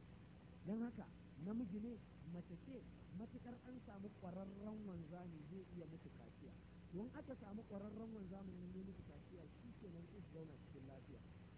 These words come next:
Amma rashin yin kaciya ga ƴa mace, musamman, yana da haɗari. Shi ne abin da likitoci suke kira side effect.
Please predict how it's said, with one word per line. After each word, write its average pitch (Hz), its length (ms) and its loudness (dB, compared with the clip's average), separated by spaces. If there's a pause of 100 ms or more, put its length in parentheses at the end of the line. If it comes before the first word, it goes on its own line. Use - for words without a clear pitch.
(160)
Amma 196 420 0
rashin 254 360 6
yin 240 260 4
kaciya 196 540 -4
ga 156 200 -2
ƴa 202 300 -2
mace, 160 440 -4 (960)
musamman, 214 720 4 (320)
yana 233 260 -4
da - 140 -6
haɗari. - 320 -6 (100)
Shi 208 160 -6
ne 214 100 -2
abin 175 220 -2
da 151 60 0
likitoci 175 460 -2
suke - 240 -2
kira 156 300 -2
side 160 260 -2
effect. - 340 -6